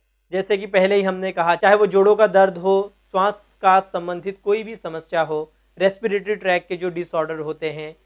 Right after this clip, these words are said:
पेट में बहुत गैस या वायु बनती है, उन सारे लोगों में, या वात के जो अस्सी से ज़्यादा आयुर्वेद में रोग कहे गए हैं, उन सभी रोगों में गुड़ ज़्यादा लाभकारी है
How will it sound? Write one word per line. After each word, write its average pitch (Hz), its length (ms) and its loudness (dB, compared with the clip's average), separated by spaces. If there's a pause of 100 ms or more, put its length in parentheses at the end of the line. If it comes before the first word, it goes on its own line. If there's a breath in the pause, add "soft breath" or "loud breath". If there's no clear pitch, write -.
(260)
पेट 208 240 8
में 208 180 -6
बहुत 175 340 0
गैस 180 440 2
या 185 120 2
वायु 165 360 0
बनती 160 420 -8
है, 151 340 -8 (240)
उन 226 160 -2
सारे 185 320 2
लोगों 147 340 -6
में, 196 240 -10 (320)
या 247 120 4
वात 220 460 6
के 247 100 -6
जो 226 120 2
अस्सी 254 520 -4
से 254 180 -6
ज़्यादा 196 320 2
आयुर्वेद 180 520 -2
में 185 120 -6
रोग 175 280 -6
कहे 160 240 -6
गए 160 200 -6
हैं, 151 200 -12 (340)
उन 269 200 2
सभी 214 400 0
रोगों 180 380 -2
में 185 200 -4 (400)
गुड़ 226 240 2 (400)
ज़्यादा 190 260 4
लाभकारी 156 600 2
है 185 300 -6